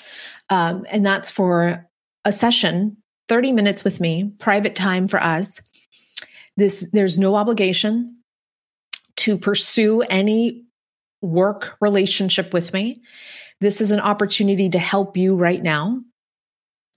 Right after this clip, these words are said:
through whatever it is we're going, whatever it is you're going through, as far as taking emotional responsibility for your thoughts and your feelings. This is an opportunity for you to talk to another leader who understands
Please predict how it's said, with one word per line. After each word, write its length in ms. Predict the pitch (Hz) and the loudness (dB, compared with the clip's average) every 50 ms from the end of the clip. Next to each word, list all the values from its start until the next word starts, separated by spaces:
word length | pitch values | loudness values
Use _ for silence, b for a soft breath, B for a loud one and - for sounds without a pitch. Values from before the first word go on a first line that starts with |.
| _ - | _ 0
through 200 | - 233 208 190 | 2 4 4 4
whatever 400 | 175 175 170 175 175 175 196 196 | 4 4 4 2 2 2 2 2
it 60 | 190 | 2
is 200 | 190 185 180 - | 2 0 0 0
we're 100 | 185 180 | -2 0
going, 280 | 170 180 165 160 165 170 | 2 2 0 0 0 -2
whatever 360 | - 196 180 165 175 175 190 | -2 0 2 2 2 2 2
it 100 | 190 180 | 2 2
is 180 | 185 175 156 156 | 2 2 2 2
you're 120 | 175 180 | 2 2
going 300 | 175 180 170 160 160 160 | 2 2 0 0 0 -2
through, 340 | 151 - 170 151 160 214 226 226 | -2 0 0 0 0 -2 -4 -4
as 160 | 202 - - | -4 -6 -4
far 220 | - 185 165 165 165 | -2 0 2 2 2
as 260 | 165 165 165 - - _ _ _ _ _ - | 2 0 -2 -6 -12 _ _ _ _ _ -6
taking 360 | - 196 175 175 190 175 170 | -2 -2 0 0 0 0 0
emotional 600 | 170 190 196 180 175 170 170 - 196 180 170 165 | 2 2 2 2 2 2 0 0 0 0 0 0
responsibility 1000 | 160 160 - - - - 165 156 160 156 - 165 156 151 147 156 160 180 214 233 | 0 0 -2 -2 -2 0 0 0 0 -2 -2 -2 0 0 0 0 0 0 -2 -2
for 120 | 233 - | -2 -2
your 180 | 175 160 156 151 | 0 0 0 -2
thoughts 800 | 151 - - 175 151 160 196 202 - - - - - - - _ _ _ _ _ _ _ - - | -4 -2 0 0 2 2 0 -4 -6 -8 -10 -8 -10 -10 -14 _ _ _ _ _ _ _ -4 -2
and 140 | 185 175 | 0 2
your 100 | 165 160 | 2 0
feelings. 720 | 160 - - - 151 160 160 160 175 208 233 233 240 - - - - _ _ _ _ _ _ _ _ _ - B B B B B B B B B B - | 0 0 0 0 2 2 2 0 0 0 0 -2 -2 -4 -8 -16 -20 _ _ _ _ _ _ _ _ _ -12 B B B B B B B B B B 0
This 240 | 190 208 202 202 208 | 2 2 2 2 0
is 140 | 220 180 196 | 2 2 2
an 80 | 190 | 0
opportunity 720 | - - 190 185 - 190 - - 214 196 190 185 185 190 185 | 0 0 -2 -2 -2 -2 -2 0 0 2 2 2 2 0 0
for 180 | 170 - - 185 | -2 0 0 0
you 300 | 180 175 175 180 185 185 | 2 2 2 2 2 0
to 160 | 175 175 170 | 0 -4 -6
talk 300 | - - 196 185 180 - | -4 -2 -2 -2 -2 -2
to 160 | - 196 190 | -2 0 0
another 280 | 180 175 175 170 180 175 | 2 2 2 2 2 2
leader 460 | 170 160 156 147 143 160 170 208 226 | 2 2 2 2 2 0 0 0 0
who 200 | - 220 190 156 | 0 0 0 2
understands 1000 | 185 175 165 160 151 - - - - - - 196 180 156 151 160 175 202 - | 0 0 0 -2 -2 -2 -4 -4 -2 0 2 2 2 2 0 0 -2 -2 -2